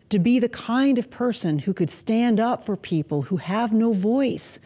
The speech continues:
who would not be heard. And when I discovered that at the time that the Holocaust was occurring, the American people were not told by journalism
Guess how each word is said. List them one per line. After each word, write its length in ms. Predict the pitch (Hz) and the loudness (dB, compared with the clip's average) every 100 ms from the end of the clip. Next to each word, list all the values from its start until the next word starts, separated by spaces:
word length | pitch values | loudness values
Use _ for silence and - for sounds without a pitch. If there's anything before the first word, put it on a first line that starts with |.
| - - | -20 -6
who 120 | - | 0
would 120 | 202 | 2
not 260 | 196 220 226 | 2 2 0
be 100 | 233 | 0
heard. 340 | 185 247 277 | 0 0 2
And 80 | 220 | 2
when 120 | 220 | 2
I 140 | 240 269 | 2 2
discovered 760 | 247 - - 285 269 190 160 - - | 2 0 0 0 2 0 0 -4 -4
that 280 | 208 202 - - | -2 -2 -4 -6
at 280 | 233 277 285 | -2 -2 -2
the 80 | 214 | -4
time 680 | - - 294 330 302 180 143 | -4 -2 0 2 2 2 0
that 120 | 165 | -2
the 60 | 180 | -6
Holocaust 840 | - - 302 285 - 196 170 - | -6 -2 0 0 -2 -2 -2 -2
was 120 | 156 | -2
occurring, 680 | 160 - 320 311 185 123 - - | -4 -2 0 2 2 0 -4 -4
the 120 | 208 | 2
American 540 | 214 220 294 320 320 220 | 4 4 4 2 2 0
people 440 | - 285 311 226 | 2 2 2 2
were 140 | 190 190 | 4 4
not 300 | 208 277 - | 2 2 -2
told 580 | - 311 349 247 139 - - | -2 0 2 2 0 -6 -8
by 180 | 208 226 | -2 2
journalism 840 | 196 226 311 349 294 156 160 170 | 2 4 4 4 4 2 0 0